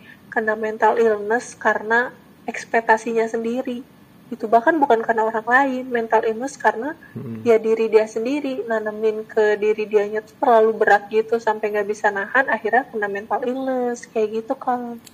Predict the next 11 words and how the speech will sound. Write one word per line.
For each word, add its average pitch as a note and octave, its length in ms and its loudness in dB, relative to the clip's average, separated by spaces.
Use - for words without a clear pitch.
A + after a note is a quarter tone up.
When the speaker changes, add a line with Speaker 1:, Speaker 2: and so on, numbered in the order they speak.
Speaker 2:
Setuju A#2 300 0
banget, A#2+ 260 0
kalau A2+ 160 0
mental A2 480 -2
illness G#2+ 240 -4
tuh C3+ 80 -8
kalau B2 240 0
dipikir-pikir A2 480 -4
tuh C3 160 2
jadi A#2 240 4
penyakit A2+ 400 0